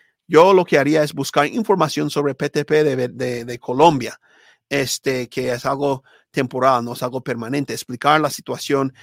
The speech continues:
quizás en un relato que tú vas a escribir, ah, fue difícil vivir ahí. Eh, tratabas de encontrar trabajo, pero hay mucho, hay mucha xenofobia, si sean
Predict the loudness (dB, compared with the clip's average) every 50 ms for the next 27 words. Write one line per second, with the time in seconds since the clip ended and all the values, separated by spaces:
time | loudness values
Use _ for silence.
0 | _ _ _ -10 -8 -4 -2 -2 -2 -2 -4 -8 -10 -6 -4 -4 -4 -4 -4 -6
1 | -6 -2 0 0 0 0 -2 -6 -10 -10 -10 -8 -6 -6 -6 -6 -6 -12 -12 -12
2 | -10 -8 -4 -2 -2 -2 -2 -4 _ _ -20 _ _ _ _ _ -2 -2 0 0
3 | 0 0 -2 -4 _ _ _ -16 -14 -12 -12 -12 -8 -2 0 0 0 0 -2 -4
4 | -6 -6 -6 -6 -4 -4 -4 -4 -2 -2 -2 -2 -4 -4 -8 -10 -10 -12 -12 -12
5 | -12 -10 -10 -8 -4 -2 0 0 0 -2 -4 -6 -6 -6 -6 -6 -6 -6 -4 -4
6 | -4 -4 -2 -4 -6 -4 -4 -4 -4 -4 -4 -6 -4 -6 -6 -6 -6 -8 -8 -6
7 | -6 -6 -6 -6 -6 -8 -8 -8 -8 -8 -8 -2 2 4 4 4 2 -2 -8 -8
8 | -8 -8 -6 -6 -4 -4 -4 -4 -6